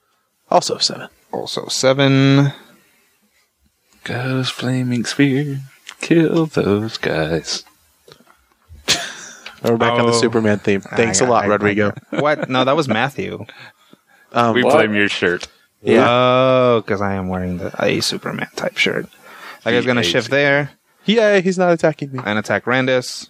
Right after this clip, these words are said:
Speaker 2: Nom, nom, nom, nom,
Speaker 3: I did
Speaker 2: for a
Speaker 3: shoot him in the face.
Speaker 2: fifteen versus A C.
Speaker 1: Probably not.
Speaker 3: No.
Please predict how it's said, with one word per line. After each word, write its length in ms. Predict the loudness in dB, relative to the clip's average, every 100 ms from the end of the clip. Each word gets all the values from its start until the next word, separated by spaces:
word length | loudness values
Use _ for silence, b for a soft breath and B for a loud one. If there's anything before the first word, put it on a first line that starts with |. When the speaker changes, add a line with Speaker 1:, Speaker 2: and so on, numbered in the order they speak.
| -8
Speaker 2:
Nom, 140 | -6
nom, 140 | -4
nom, 260 | -6 -8 -2
nom, 380 | 0 2 2 2
Speaker 3:
I 120 | 2
did 140 | 2
Speaker 2:
for 160 | 2 2
a 200 | 4 4
Speaker 3:
shoot 240 | 2 0 -2
him 100 | -4
in 80 |
the 80 | -4
face. 320 | -4 -2 -2 0
Speaker 2:
fifteen 300 | 0 2 2
versus 240 | 0 0 0
A 120 | -2
C. 360 | 0 0 -2 -6 _ -20 _ _ _ _ _ _ -20 _ _ _ _ -20 -18 -12 -8 -8 -10 -8
Speaker 1:
Probably 400 | -2 0 2 0
not. 300 | 0 -4 -2
Speaker 3:
No. 400 | 0 0 -2